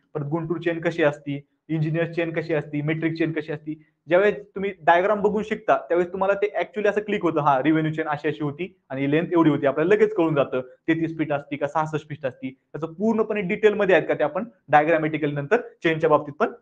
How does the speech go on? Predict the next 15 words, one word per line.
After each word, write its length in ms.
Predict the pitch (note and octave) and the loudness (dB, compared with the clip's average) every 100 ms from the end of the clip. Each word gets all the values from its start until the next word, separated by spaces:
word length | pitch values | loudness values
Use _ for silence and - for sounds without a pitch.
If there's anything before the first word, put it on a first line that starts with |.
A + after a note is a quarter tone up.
| - | -2
समजून 240 | F3+ E3+ | 0 2
घेणार 180 | D3+ C#3+ | 0 0
आहोत. 200 | C3 B2 - _ | 0 -2 -12 _
त्यानंतर 200 | D3+ E3+ | -2 0
surveying 440 | G3 F3 F3+ F#3 | 4 4 4 4
असतं, 360 | D#3 D3+ D3 C#3+ - _ | 2 0 -4 -4 -6 _
परत 140 | D#3+ | -4
surveying 400 | D#3 F3 F3 F3 | 0 2 4 2
मधला 180 | E3 D#3+ D#3 | 2 -2 0
फरक 180 | D#3+ D#3+ | -2 0
काय, 160 | D#3 | 0
leveling 340 | C#3+ D3+ D#3 D3+ | 2 2 2 0
मधला 200 | D3 C#3+ | 0 0
फरक 200 | C#3+ C#3+ | 0 -2
काय 200 | C#3+ B2+ | 2 2